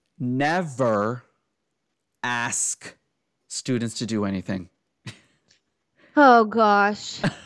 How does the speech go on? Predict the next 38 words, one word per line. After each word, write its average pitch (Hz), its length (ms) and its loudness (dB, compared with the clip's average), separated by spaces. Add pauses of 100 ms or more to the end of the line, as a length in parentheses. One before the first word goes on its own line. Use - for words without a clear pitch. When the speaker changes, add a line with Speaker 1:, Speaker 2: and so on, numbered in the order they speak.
(180)
Speaker 2:
And 302 100 -2
I, 359 360 0
I 311 100 2
Speaker 1:
<laughs> - 40 -2
Speaker 2:
feel 392 120 0
bad 330 120 6
Speaker 1:
I - 20 2
mean, 269 120 0
Speaker 2:
for - 60 2
Speaker 1:
is 208 100 4
it 208 40 6
a - 80 2
Speaker 2:
laughing 170 40 0
'cause 165 180 -2
Speaker 1:
declar-, 175 200 4
Speaker 2:
I 240 60 2
Speaker 1:
is - 80 2
it - 40 4
Speaker 2:
have - 20 -
heard 240 100 0
Speaker 1:
declarative 202 580 0
Speaker 2:
it. - 40 -4
Speaker 1:
or 127 140 0
is 117 140 -2
it 120 220 -2 (260)
a 131 80 0
question 110 320 -4
mark? - 320 -8
I, 120 120 0
I 117 180 0
apologize. 110 280 -2
Speaker 2:
No, 202 460 0
it 269 140 0
is 285 180 -6
definitely 262 400 0
declarative. 214 720 -2
Even 311 260 0
if, - 180 -2